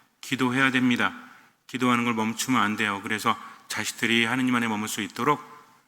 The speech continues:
기도하시고 나머지는 하느님께 맡기시면 돼요. 그러면 하느님께서 그 기도를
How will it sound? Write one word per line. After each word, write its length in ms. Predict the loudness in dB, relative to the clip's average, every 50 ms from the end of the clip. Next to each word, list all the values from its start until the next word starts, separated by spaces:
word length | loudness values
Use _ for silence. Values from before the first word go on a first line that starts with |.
| _ _ _ _ _
기도하시고 1300 | -6 -4 -2 0 0 0 0 -2 -4 -8 -14 -20 -20 _ _ -10 -8 -4 -2 0 -2 0 -2 -2 -4 -6 -10 -16 -20 -20 _ _ _ -6
나머지는 380 | -4 -2 -2 -2 -2 -2 -2
하느님께 440 | -2 -2 -2 -4 -4 -2 -4 -4 -4 -8 -16 -20 -20 _ _
맡기시면 680 | -2 -2 -2 -2 -2 -4 -6 -4 -2 -2 -2 -2 -2
돼요. 240 | -2 -4 -4 -4 -6 -8 -16 -20 -20 -20 _ _ _
그러면 360 | -6 0 2 4 4 4 2 -4 -12 -18 -20 -18
하느님께서 440 | -4 0 0 2 2 0 0 -2 -4
그 160 | -4 -6 -6
기도를 400 | -6 -4 -4 0 0 0 0 -2